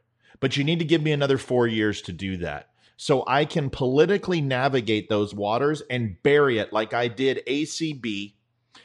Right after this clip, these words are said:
covid stimulus relief, the U S M C A, and the Justice Act, and the vote for Kavanaugh." If this guy would just go ahead and say, "Listen,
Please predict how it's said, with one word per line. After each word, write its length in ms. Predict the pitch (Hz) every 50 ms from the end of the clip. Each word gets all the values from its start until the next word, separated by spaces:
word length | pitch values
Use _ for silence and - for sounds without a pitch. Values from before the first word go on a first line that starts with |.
| - - _ _ _ _ -
covid 440 | - - 151 160 160 151 165 143
stimulus 640 | - - - - 160 143 139 127 117 110 107 - -
relief, 380 | 110 101 98 98 98 101 98 -
the 120 | 123 120
U 180 | 127 147 160 160
S 180 | 160 156 -
M 160 | 156 147 143 135
C 280 | - - - 139 131
A, 220 | 123 120 120 117 -
and 160 | 117 123 127
the 60 | 123
Justice 540 | 113 - 131 127 123 - - 120 104 - -
Act, 420 | 101 85 76 - - - - - _ _ _ _ _ _ _ _ _ _ _ _ _ _ _ _ _ _ _ _ _ _ _ _ _ _ _ - - - -
and 260 | 139 156 170 175 170
the 60 | 147
vote 300 | 113 123 123 127 123 -
for 100 | 143 131
Kavanaugh." 640 | - - 151 147 160 143 139 110 95 85 73 69 - _ _ _ _ _ _ _ _ _ _ _ _ _ _ _ _ _ _ _ _ _ _ - - - - - _ _ -
If 200 | 151 147 127 127
this 300 | 156 208 247 233 - -
guy 420 | - 170 156 156 170 180 196 190
would 300 | 180 160 131 131 123 110
just 400 | 92 90 127 156 170 165 - -
go 220 | - 180 165 165 156
ahead 260 | 143 147 147 156 156
and 180 | 147 127 117
say, 540 | - - - 143 127 131 143 156 175 175 - - _ _ _ _ _ _ _ _ _ _
"Listen, 480 | - 113 120 110 - - 101 85 78 73